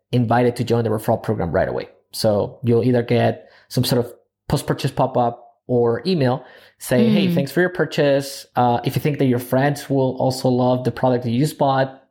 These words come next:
Speaker 1: you know, here's your referral link, and here's how you can start, uh, sharing it with your friends." So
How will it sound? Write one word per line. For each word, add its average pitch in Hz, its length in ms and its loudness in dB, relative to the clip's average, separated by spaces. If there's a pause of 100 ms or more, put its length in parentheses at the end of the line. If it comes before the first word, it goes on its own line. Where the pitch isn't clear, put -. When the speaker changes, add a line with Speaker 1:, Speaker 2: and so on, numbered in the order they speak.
(120)
Speaker 1:
you 123 100 -2
know, 110 120 -2 (220)
here's 131 320 0
your 127 140 2
referral 127 260 0
link, 120 280 -2
and 117 120 -4
here's 120 240 0
how 117 60 0
you 117 100 0
can 113 140 -4
start, 110 400 0 (540)
uh, 110 160 0
sharing 110 300 -2
it 98 100 -4
with 107 120 -8
your - 100 -4
friends." - 380 -6
So 131 600 0